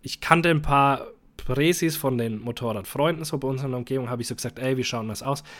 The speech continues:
Dann haben die gesagt, „Ja, kein Problem, wir haben kein Problem damit, macht ruhig“, weil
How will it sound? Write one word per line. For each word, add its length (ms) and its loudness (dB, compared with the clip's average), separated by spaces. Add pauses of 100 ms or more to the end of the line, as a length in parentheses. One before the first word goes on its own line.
(100)
Dann 120 -2
haben 40 0
die 80 2
gesagt, 300 0
„Ja, 360 2 (340)
kein 240 -2
Problem, 400 2
wir 80 6
haben 100 2
kein 240 2
Problem 380 0
damit, 200 -2
macht 320 -4
ruhig“, 200 -2
weil 160 -2